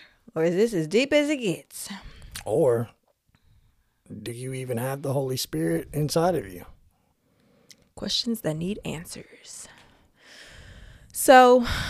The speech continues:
Speaker 1: um, if you had the chance to listen to, um, an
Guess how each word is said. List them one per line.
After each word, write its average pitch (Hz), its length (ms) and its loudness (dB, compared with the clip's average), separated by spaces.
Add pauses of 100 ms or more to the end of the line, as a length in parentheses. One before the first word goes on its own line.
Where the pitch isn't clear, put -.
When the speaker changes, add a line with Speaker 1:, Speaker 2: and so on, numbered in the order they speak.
(260)
Speaker 1:
um, 208 760 4 (220)
if 202 180 2
you 254 140 0
had 269 260 0
the 208 80 -4
chance 202 380 -2
to 190 100 -4
listen 185 380 -4
to, 180 540 -2
um, 175 260 -2
an 170 100 -4